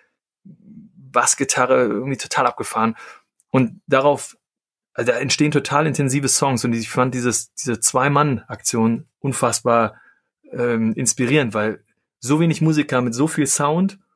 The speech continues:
und trotzdem dieser Vintage-Sound dabei, weil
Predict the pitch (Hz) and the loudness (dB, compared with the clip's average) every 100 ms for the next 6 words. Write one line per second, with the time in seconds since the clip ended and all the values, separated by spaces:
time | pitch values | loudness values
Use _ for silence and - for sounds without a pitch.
0 | _ _ 131 117 151 - 156 139 127 117 | _ _ -6 -2 0 0 0 0 0 2
1 | 143 160 170 - 151 165 165 143 139 156 | 0 2 0 0 -2 0 0 0 2 2
2 | 127 120 | 2 0